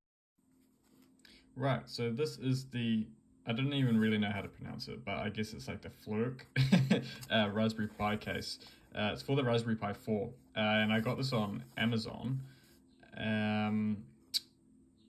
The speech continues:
it's, it's meant to be a, a good way to keep your Raspberry Pi cool, um, and it's also a nice looking case. So what I'm gonna do is I'll, I'll get it open, um, and then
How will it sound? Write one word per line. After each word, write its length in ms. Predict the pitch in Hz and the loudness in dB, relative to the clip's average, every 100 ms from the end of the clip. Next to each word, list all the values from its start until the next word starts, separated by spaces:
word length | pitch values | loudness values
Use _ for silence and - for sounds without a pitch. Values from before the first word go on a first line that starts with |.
| - | -2
it's, 480 | 127 131 - - - - | 0 2 -2 -6 -8 -6
it's 160 | 131 | -2
meant 160 | 147 175 | 0 0
to 60 | |
be 320 | 180 180 170 - | 0 0 0 0
a, 600 | 120 120 113 113 110 - - 123 | 2 4 4 4 2 0 -4 -2
a 40 | |
good 260 | 113 127 110 | 2 2 4
way 260 | 117 110 | 4 4
to 360 | 110 - 117 110 | 4 0 0 0
keep 320 | - 127 110 123 | 0 -2 -2 0
your 120 | 110 | 0
Raspberry 340 | 107 110 110 | 2 0 -4
Pi 220 | - 101 98 | -6 -6 -8
cool, 340 | - 117 110 - - - - - | -8 -4 -2 -4 -10 -18 -10 -4
um, 180 | 104 | -2
and 100 | - | 0
it's 140 | 113 131 | -2 2
also 300 | 131 131 110 | 2 2 2
a 100 | 107 | 4
nice 320 | 107 107 - | 2 2 -2
looking 240 | - - | -8 -10
case. 300 | 95 107 95 | -6 -4 -4
So 240 | - 113 110 | -4 -2 0
what 180 | 131 143 | 2 2
I'm 80 | |
gonna 160 | 123 107 | 2 2
do 180 | 107 110 - | 2 0 -2
is 140 | 101 107 | -6 -8
I'll, 300 | - 104 107 | -6 -4 -4
I'll 140 | 113 | -4
get 160 | 113 135 | 0 2
it 100 | 110 | 2
open, 360 | 101 110 131 - - - - - | 2 -2 -4 -6 -12 -20 -16 -4
um, 640 | 107 107 107 107 104 95 - - _ | 0 2 0 0 -2 -6 -12 -20 _
and 240 | 117 113 110 | 0 0 2
then 640 | 117 113 113 110 110 110 | 2 4 6 6 4 2